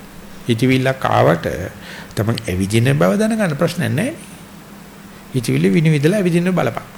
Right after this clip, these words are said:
සද්දේ බලපන්. ආන්නේ බලනකොට මෙයාට තේරෙනවා පස්සට ගහන එකන පැන පැන කනවා කෙලෙස්. ඉදිරියට යන මිනිස්සයා කෙලෙස් විනිවිදලා තමන්ගේ මූල කර්මස්ථානයේ සතිය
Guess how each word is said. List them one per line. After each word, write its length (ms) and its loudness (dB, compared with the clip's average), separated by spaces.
සද්දේ 400 0
බලපන්. 360 0
ආන්නේ 540 2
බලනකොට 480 4
මෙයාට 340 2
තේරෙනවා 600 4
පස්සට 400 2
ගහන 340 6
එකන 400 0
පැන 240 4
පැන 200 6
කනවා 340 2
කෙලෙස්. 580 0
ඉදිරියට 420 6
යන 180 4
මිනිස්සයා 560 0
කෙලෙස් 420 0
විනිවිදලා 640 4
තමන්ගේ 320 0
මූල 240 4
කර්මස්ථානයේ 720 2
සතිය 400 -2